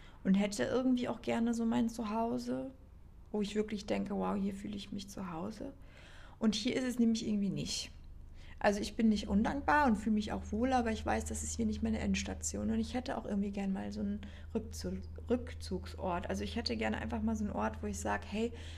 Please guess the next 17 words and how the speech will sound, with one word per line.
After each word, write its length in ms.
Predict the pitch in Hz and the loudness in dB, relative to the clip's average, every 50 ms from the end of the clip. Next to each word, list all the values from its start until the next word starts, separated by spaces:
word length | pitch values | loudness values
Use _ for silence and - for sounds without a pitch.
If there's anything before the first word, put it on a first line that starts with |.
| - - - | -10 -8 -4
ich 240 | - 214 - - - | -2 0 0 2 6
reise 260 | 214 220 226 226 247 | 8 8 8 8 6
jetzt 140 | 247 240 - | 4 2 2
vielleicht 380 | - 240 240 240 247 240 - | 0 2 2 4 2 2 0
irgendwie 220 | - 226 226 226 226 | 0 0 2 2 2
ganz 180 | 226 220 220 | 2 0 0
doll 140 | - 220 202 | 0 -2 -2
rum, 320 | 202 202 220 226 247 247 240 | 2 4 4 6 6 6 4
auch 160 | - 277 - | 2 0 0
beruflich, 680 | - - - - 240 247 - - 269 269 269 - - - - - - - - - - | 2 0 0 0 0 -2 -2 0 2 2 2 2 0 -2 -6 -8 -8 -8 -8 -4 0
und 160 | 220 214 208 | 2 4 4
bin 160 | 220 226 220 | 6 6 4
ein 60 | 214 | 4
halbes 280 | 220 233 233 233 226 - | 4 4 2 2 0 0
Jahr 160 | 233 220 214 | 0 0 0
nicht 180 | 202 196 196 202 | 0 0 0 2
da, 420 | 240 247 240 233 226 226 247 247 | 2 4 4 4 2 2 0 0